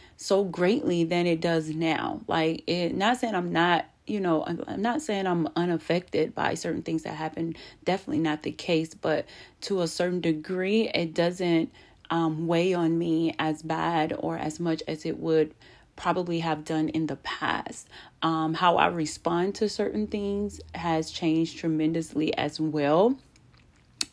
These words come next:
And, um, just by, you know, ex-, just by practicing, like, abstinence in certain areas of my life,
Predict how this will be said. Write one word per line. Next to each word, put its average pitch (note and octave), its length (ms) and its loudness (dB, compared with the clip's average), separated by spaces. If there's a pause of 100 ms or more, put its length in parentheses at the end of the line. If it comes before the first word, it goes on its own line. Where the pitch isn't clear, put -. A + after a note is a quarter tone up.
And, E3+ 520 6 (360)
um, E3 320 4
just F3+ 320 0
by, E3+ 480 2 (240)
you G3+ 120 0
know, E3+ 300 4
ex-, - 220 -4 (600)
just G#3 240 -2
by G3+ 160 2
practicing, E3+ 1000 0 (200)
like, D#3+ 400 -4
abstinence E3 720 0
in E3 140 0
certain E3 500 0
areas E3+ 360 0
of D#3+ 160 -4
my D#3+ 120 0
life, D#3+ 560 0